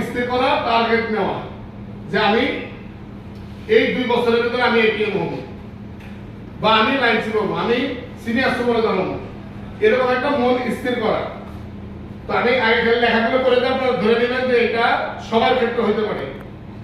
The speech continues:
মন স্থির বা টার্গেট নেওয়া, যে আমি একজন সুপারভাইজার হব।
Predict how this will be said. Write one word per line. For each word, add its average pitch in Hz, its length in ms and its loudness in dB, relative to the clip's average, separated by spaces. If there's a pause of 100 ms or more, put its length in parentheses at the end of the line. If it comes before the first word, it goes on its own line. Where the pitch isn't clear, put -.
(460)
মন 208 220 6
স্থির 277 280 0
বা 277 80 0
টার্গেট 220 400 2
নেওয়া, 226 220 4 (540)
যে 247 140 2
আমি 254 300 2
একজন 233 640 0
সুপারভাইজার 214 760 0
হব। - 440 2